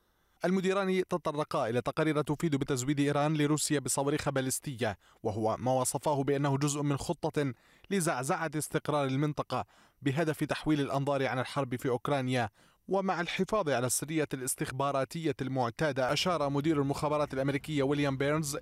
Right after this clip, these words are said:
إلى أن المعلومات المتعلقة بهذا التعاون الحساس ستنكشف تدريجيا في الأيام المقبلة، مما يثير التساؤلات حول ما يخبئه المشهد العسكري القادم.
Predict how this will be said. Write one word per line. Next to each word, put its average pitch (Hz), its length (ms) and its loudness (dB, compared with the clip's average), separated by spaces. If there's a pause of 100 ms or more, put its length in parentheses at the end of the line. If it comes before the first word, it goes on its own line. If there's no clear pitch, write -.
إلى 151 240 2
أن 156 100 0
المعلومات 143 500 0
المتعلقة 131 600 -2
بهذا 135 320 0
التعاون 135 460 -2
الحساس 143 580 -2
ستنكشف 139 640 -2
تدريجيا 151 760 0 (360)
في - 80 -2
الأيام 226 380 2
المقبلة، 117 600 -2
مما 139 240 -2
يثير 156 320 2
التساؤلات 151 640 0
حول 147 300 0
ما 143 120 2
يخبئه 143 500 2
المشهد 135 400 -2
العسكري 143 500 -2
القادم. 101 540 -4